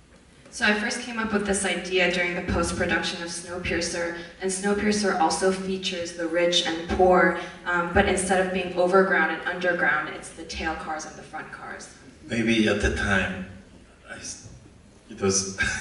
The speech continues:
Speaker 2: <laughs> I spent very hard times making those twenty-six,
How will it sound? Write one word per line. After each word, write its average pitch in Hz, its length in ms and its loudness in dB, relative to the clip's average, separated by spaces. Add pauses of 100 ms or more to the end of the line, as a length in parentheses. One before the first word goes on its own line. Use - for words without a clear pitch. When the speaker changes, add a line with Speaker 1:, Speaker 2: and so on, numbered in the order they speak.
(300)
Speaker 2:
<laughs> - 520 -8
I 98 80 6
spent 101 460 4
very 95 320 6
hard 190 220 4 (100)
times - 360 -6 (400)
making 87 460 -2
those 98 480 -2 (760)
twenty-six, - 1500 0